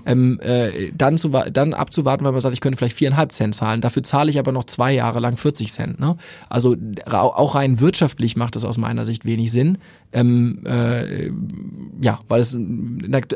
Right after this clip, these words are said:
natürlich, man kann immer, äh, zocken, ne?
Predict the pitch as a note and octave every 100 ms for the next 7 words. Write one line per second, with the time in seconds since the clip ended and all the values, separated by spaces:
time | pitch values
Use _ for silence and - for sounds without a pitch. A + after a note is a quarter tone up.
0 | C#3 C#3+ B2 D#3 - - G3 B2+ B2 B2+
1 | D3+ C#3 A#2+ - B2+ B2+ - - B2+ -
2 | A2 A#2+ G3+